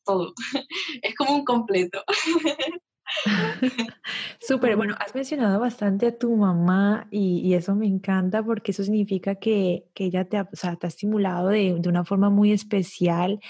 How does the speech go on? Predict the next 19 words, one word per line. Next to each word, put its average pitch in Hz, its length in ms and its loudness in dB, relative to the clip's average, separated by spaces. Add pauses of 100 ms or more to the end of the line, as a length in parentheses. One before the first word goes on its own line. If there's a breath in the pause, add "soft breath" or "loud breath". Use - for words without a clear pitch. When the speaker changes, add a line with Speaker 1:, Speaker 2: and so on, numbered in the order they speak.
(320 loud breath)
Speaker 2:
has 185 160 -2
estado 208 380 0
con 185 240 2
ella 190 480 2
en 190 240 2
procesos, 180 720 -2
trabajas 180 440 -2
con 180 260 0
ella, 180 440 0
es - 120 -12
como 190 460 2 (420 loud breath)
una 196 220 4
relación 196 640 2
muy 214 300 6
bonita. 220 680 2 (180)
Cuéntame 220 340 0
un 269 80 -2
poco, 233 320 0 (120)
más, 214 260 2